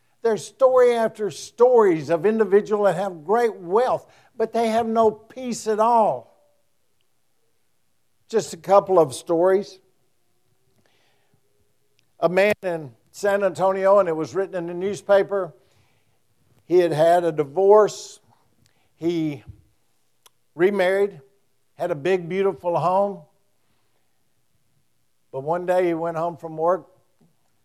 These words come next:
wrote out a note, climbed into a sleeping bag, and took his life.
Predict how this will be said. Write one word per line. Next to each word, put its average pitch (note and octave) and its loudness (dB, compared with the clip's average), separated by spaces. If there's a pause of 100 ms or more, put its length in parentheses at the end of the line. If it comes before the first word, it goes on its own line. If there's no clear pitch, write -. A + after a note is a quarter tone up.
(100)
wrote E3 0
out E3+ 0
a D#3+ -8
note, E3 -6 (1200)
climbed D#3+ -6
into D#3 -6
a C#3 -2
sleeping F3+ -12
bag, E3 -6
and B2 -16
took D3+ -14
his B2+ -20
life. G#2+ -20